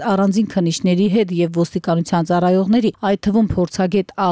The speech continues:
Հ-ի օժանդակությամբ միասնական դիտավորությամբ ապացույցներ կեղծելը։ Հարությունյանը մարտի մեկից երկուսի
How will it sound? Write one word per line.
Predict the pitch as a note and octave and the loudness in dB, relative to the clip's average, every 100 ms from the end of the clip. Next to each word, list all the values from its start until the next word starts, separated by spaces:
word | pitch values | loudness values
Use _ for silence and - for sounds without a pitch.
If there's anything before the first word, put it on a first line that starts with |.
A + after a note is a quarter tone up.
| D#3+ | 0
Հ-ի | E3+ F3 | 0 0
օժանդակությամբ | E3+ E3 F3 F3+ F#3+ A3+ - C4+ B3+ - | 0 0 0 0 0 -2 0 0 0 0
միասնական | B3 F#3 - D#3+ G3+ A3 | 0 0 -4 -6 -2 0
դիտավորությամբ | F3+ E3+ E3 E3 E3 G#3 G3+ F3+ | 0 -2 -2 -2 -2 -2 -2 -2
ապացույցներ | E3 E3 - D#3+ F3 E3+ E3+ | -2 -2 -2 0 0 0 -2
կեղծելը։ | D#3+ - E3 D#3+ D#3+ - - | -4 -2 0 0 -2 -6 -2
Հարությունյանը | A#3+ C4 C#4 C#4+ G3+ | 0 0 2 0 2
մարտի | E3+ E3 A3 G3+ | -2 -2 0 0
մեկից | G#3 G3 G3+ | 0 0 0
երկուսի | A3+ - | 0 -2